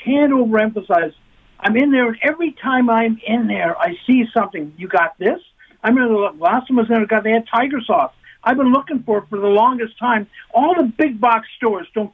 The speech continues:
carry this stuff. You want really good stuff, cheese,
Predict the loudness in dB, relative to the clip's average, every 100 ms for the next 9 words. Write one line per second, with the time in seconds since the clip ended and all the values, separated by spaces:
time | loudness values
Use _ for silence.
0 | -4 -2 -2 -4 -10 -6 -6 -6 _ _
1 | _ _ _ _ -2 0 0 2 0 0
2 | -6 -8 -2 -2 -2 -2 -4 -6 -4 -4
3 | -4 _ _ _ _ _ _ _ -2 0
4 | 0 -2